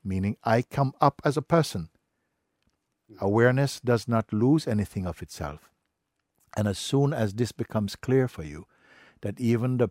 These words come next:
mode of personhood, you see, which is, uh, like a reflex in this realm of consciousness, the, the human common realm, you know, that's not actually ultimately true. Um, something goes into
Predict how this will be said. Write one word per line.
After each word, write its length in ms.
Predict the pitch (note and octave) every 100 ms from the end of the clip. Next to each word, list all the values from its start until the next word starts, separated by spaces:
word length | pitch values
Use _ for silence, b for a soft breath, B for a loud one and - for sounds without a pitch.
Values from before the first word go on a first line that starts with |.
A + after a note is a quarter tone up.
| -
mode 400 | G2 F#2+ G#2+ G#2+
of 100 | G2 -
personhood, 640 | A2+ A#2 - D2 D#2+ E2+ - _ _ _
you 80 | D#2
see, 240 | G2 B2 - _ _ _ _
which 240 | - F2+ -
is, 300 | D#2+ D#2+ -
uh, 300 | D2+ D#2+ F#2
like 240 | F#2 F2+ -
a 60 |
reflex 640 | F2+ A#2 - G2 D#2+ - -
in 240 | - F2+ F2+
this 320 | G2 - - _
realm 460 | F#2+ F#2 G2+ A#2 G#2
of 140 | -
consciousness, 680 | - D2+ D#2+ D2+ G2 G#2+ -
the, 140 | E2+ D#2 D2+
the 100 | E2+
human 540 | D#2 F#2+ F2+ F2+ F2 F#2 -
common 340 | F2 E2 F2+
realm, 340 | E2 D#2+ A#2 b b b b b b b
you 100 | G2
know, 180 | F2+ F2
that's 340 | F2 G#2 A2+ -
not 340 | G2 G#2 - _ -
actually 600 | G2+ - G#2+ G#2 A2 A#2 _ _ _ -
ultimately 480 | F2+ - F2 F#2 G2
true. 480 | - C#3+ C3+ D2 - _ _ _ _ _ _ -
Um, 440 | E2+ E2+ D#2+ D#2+ _ _
something 520 | - - A#2 C#3 C#3
goes 280 | G#2 F#2+ E2+
into 280 | F2 D#2+